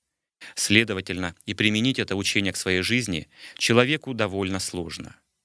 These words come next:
Впрочем, эта проблема может быть решена и на богословском уровне. Современный швейцарский богослов и патролог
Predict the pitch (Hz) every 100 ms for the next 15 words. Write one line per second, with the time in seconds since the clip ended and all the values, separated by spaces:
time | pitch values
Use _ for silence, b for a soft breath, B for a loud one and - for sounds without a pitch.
0 | _ _ _ _ _ _ - B - 95
1 | 95 98 92 - 101 95 95 95 107 123
2 | 87 101 104 90 98 98 - 101 113 117
3 | 107 98 101 104 - 117 - - 82 78
4 | 76 - - _ _ _ _ _ _ -
5 | B - 101 90 98 110 104 90 - -
6 | 95 - 101 - 92 92 92 - 113 95
7 | 90 - 107 107 80 -